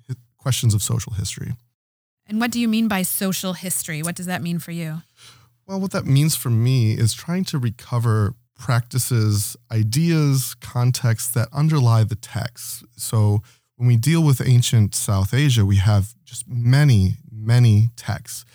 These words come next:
Speaker 1: And to try to think through what was the world in which these texts were meaningful, to me, is absolutely essential to, um, the questions that I want to ask about the, about the ancient South Asian past.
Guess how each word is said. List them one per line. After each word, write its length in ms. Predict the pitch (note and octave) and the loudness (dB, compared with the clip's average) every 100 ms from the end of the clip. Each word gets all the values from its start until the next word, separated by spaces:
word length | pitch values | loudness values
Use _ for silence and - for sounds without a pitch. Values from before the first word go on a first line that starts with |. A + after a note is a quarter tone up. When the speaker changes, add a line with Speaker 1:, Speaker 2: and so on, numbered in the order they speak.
| - - _ | -20 -20 _
Speaker 1:
And 140 | - A#2+ | -4 -2
to 80 | C3 | -2
try 180 | - | -2
to 80 | F3+ | 0
think 400 | C3+ - E3 E3 | 0 -2 -2 -2
through 460 | - - C#3 B2+ A#2 | -4 -2 2 4 2
what 560 | C#3 A2+ G#2+ A2+ A#2+ | 0 -6 -6 -4 -4
was 220 | - C3+ A#2 | -4 -4 -2
the 100 | C3 | 0
world 320 | G#2+ A2 A#2 | 2 4 4
in 80 | G#2+ | 4
which 180 | A2 | 2
these 200 | - G#2 | -2 -4
texts 340 | - G#2 G#2+ - | -4 -6 -6 -4
were 60 | |
meaningful, 600 | G2+ G#2 B2 F3 - G3 G3 | 0 2 4 2 -2 -6 -8
to 160 | - | -2
me, 400 | A#2+ C3 E3 E3+ - | 2 4 2 0 0
is 640 | A#2+ A2 G#2+ - - - _ - | 2 2 2 -2 -6 -10 _ -6
absolutely 840 | A2 - B2 A2 A2 - G#2+ G#2 - | -4 -2 0 2 2 2 2 2 0
essential 800 | A#2 - A#2+ A#2+ C3+ E3 D#3+ E3 _ _ _ _ - | -6 -2 2 2 2 0 -2 -4 _ _ _ _ -8
to, 520 | - C#3+ C#3 C3+ C#3 | 0 2 4 2 0
um, 320 | B2+ G#2+ G#2 | 2 4 4
the 100 | F#2+ | 2
questions 520 | G#2+ A2+ A2 - A2+ | -2 -2 -4 2 2
that 100 | G#2+ G#2 | 2 0
I 100 | G#2 | 2
want 260 | G2+ G2+ G#2 | 2 2 0
to 60 | - | -2
ask 340 | G2 F#2+ F#2+ | 0 0 0
about 220 | - G#2+ | -4 -8
the, 160 | - A2 - _ | -4 -4 -6 _
about 240 | - G2+ G2 | -6 -2 -2
the 160 | A#2 A#2 | -2 -2
ancient 300 | A2 - - | -2 -2 -2
South 260 | G#2 G2 | -4 -2
Asian 200 | - G2+ | -2 -4
past. 480 | - - - - - | -6 -8 -10 -10 -16